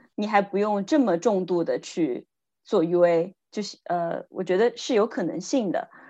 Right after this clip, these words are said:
然后你也可能有一些，比如说像我们之前聊到的，呃，这种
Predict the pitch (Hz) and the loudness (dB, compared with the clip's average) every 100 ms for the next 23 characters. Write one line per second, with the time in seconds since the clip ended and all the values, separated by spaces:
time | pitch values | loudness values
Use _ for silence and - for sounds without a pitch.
0 | - _ - 180 226 202 180 190 214 240 | -20 _ -2 0 4 4 4 2 2 2
1 | 220 170 185 180 143 180 170 175 170 170 | 0 0 2 2 2 -2 -4 2 2 2
2 | 165 156 175 180 175 196 180 165 170 185 | -2 -4 0 0 0 0 0 0 -4 -6
3 | 196 175 147 165 165 151 117 82 - - | -4 -4 -2 0 0 0 -4 -6 -8 -20
4 | - - _ 87 50 - - 175 143 73 | -20 -20 _ -8 -8 -8 -4 0 0 -4
5 | - | -10